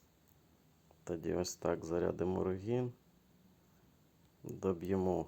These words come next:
сподіваюсь, Астрід. Та яка ж вона жирна.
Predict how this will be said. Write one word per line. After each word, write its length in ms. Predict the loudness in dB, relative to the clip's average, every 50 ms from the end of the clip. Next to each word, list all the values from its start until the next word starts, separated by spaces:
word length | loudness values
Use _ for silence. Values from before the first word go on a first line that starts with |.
| -6 -12 -14
сподіваюсь, 920 | -14 -12 -4 -2 0 0 2 2 2 4 4 4 4 4 2 2 0 2
Астрід. 460 | 2 2 2 0 -4 -6 -6 -6 -6 -6 -10 -20 -20 -20 -20 -20 -20 -20 -20 _ _ _ _ _ _ -20 -20 -20 _ _ -20 -20 _ -20 -20 -20 -20 -20 _ _ _ -20 -20 -20 -20 -20 -20 _
Та 180 | -10 -6 -6
яка 500 | -6 -4 -6 -6 -8 -8 -8 -6 -6 -6
ж 120 | -6 -6 -4
вона 260 | -4 -2 -2 -4 -4
жирна. 560 | -6 -6 -4 -4 -4 -4 -4 -4 -4 -4 -6